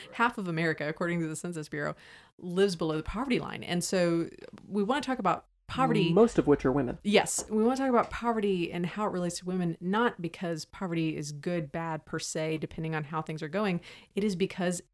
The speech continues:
Speaker 1: inevitably, no matter whether you chose it or not, you are vulnerable. It
Speaker 2: Correct.
Speaker 1: heightens vulnerability. And vulnerability, again, not, like, bad or good thing, because there's aspects, and Diane Lamberg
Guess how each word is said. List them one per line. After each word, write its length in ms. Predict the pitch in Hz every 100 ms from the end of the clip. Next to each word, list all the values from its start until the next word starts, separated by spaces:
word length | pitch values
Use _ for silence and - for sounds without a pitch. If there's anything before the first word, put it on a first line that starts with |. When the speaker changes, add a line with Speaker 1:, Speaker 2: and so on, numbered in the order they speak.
| -
Speaker 1:
inevitably, 680 | 170 170 202 180 - 147 180
no 140 | 156
matter 200 | 156 147
whether 280 | 135 147 156
you 100 | 190
chose 300 | 208 214 202
it 80 | 214
or 80 | 214
not, 420 | 226 240 131 - - _ _ _ _ _ _
you 140 | 160 151
are 60 |
vulnerable. 460 | 147 165 165 - - _ _ _ _ _
It 120 | 185 180
Speaker 2:
Correct. 140 | -
Speaker 1:
heightens 600 | - - 190 170 175 165
vulnerability. 600 | - 147 147 139 196 156
And 160 | - 160
vulnerability, 640 | 214 269 202 196 190 151
again, 400 | 151 254 208 - - - _ 170
not, 420 | 170 185 196 -
like, 240 | 147 - -
bad 380 | 151 185 180 170
or 60 |
good 240 | 156 170 165
thing, 160 | 160
because 300 | 156 - 165
there's 160 | 156 156
aspects, 500 | - 175 - 165 -
and 280 | - 165 151
Diane 260 | 165 151 156
Lamberg 400 | - - -